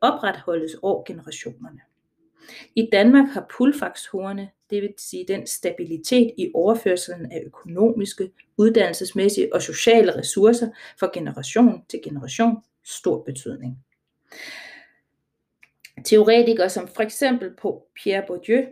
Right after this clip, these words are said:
påpeger, at stabiliteten i den sociale mobilitet ikke kun viser sig i fordelingen af ressourcer, men for eksempel i livsstil.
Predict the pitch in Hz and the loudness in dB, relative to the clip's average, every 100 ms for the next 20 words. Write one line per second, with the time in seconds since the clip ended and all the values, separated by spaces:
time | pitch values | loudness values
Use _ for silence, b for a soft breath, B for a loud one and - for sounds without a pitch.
0 | - 233 233 220 208 196 190 190 185 190 | -4 0 0 0 -4 -4 -6 -8 -12 -12
1 | 180 165 160 - 277 254 214 - - 160 | -10 -10 -10 -2 0 0 -2 -10 -14 -14
2 | - - - 220 190 160 - 139 135 - | -18 -14 -2 0 0 -8 -12 -14 -14 0
3 | 247 220 - 262 277 - 214 214 214 - | 0 0 0 0 2 2 4 4 0 -2
4 | - 165 156 - - 214 - - 156 147 | -6 -8 -8 -6 0 0 0 -10 -12 -14
5 | - - - 208 240 247 240 - 226 220 | -14 -10 2 4 4 2 0 0 -2 -2
6 | 220 - 180 - 180 202 180 160 160 - | -8 -10 -10 -14 -12 -10 -8 -8 -8 -10
7 | - - | -12 -12